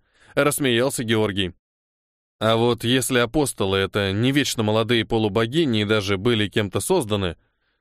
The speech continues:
то кто-нибудь мне объяснит, кто вы такие на самом деле?" спросил Сергей. Эйра и Эрин переглянулись. "Ты, я. Решим в поединке", серьёзно заявила младшая жрица.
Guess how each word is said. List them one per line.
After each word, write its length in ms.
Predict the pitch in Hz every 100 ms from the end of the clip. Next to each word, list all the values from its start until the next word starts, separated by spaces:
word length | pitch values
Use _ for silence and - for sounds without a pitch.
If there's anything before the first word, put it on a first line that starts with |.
| _
то 280 | 131 123 107
кто-нибудь 480 | - 135 120 110 -
мне 180 | 113 110
объяснит, 680 | 98 117 - 190 185 - -
кто 240 | - 160
вы 100 | 123
такие 340 | - 113 156
на 120 | 113 107
самом 320 | 135 127 151
деле?" 300 | 127 85 76 _ _ -
спросил 500 | - 120 113 175 190
Сергей. 520 | 202 185 147 98 82 _ _ _ -
Эйра 380 | 135 226 233 220
и 160 | -
Эрин 480 | 143 107 131 156 147
переглянулись. 800 | 127 123 113 110 104 95 95 - _ _ _ _ _ _ _
"Ты, 260 | - 147 214
я. 320 | 123 117 175 - _ _ _ _ _ _
Решим 400 | 269 277 - 208
в 80 | -
поединке", 640 | 220 190 120 110 107 135 120 _ -
серьёзно 580 | - 131 120 175 185
заявила 480 | 170 139 113 107 120
младшая 480 | 123 104 95 - 107
жрица. 500 | 101 101 90 -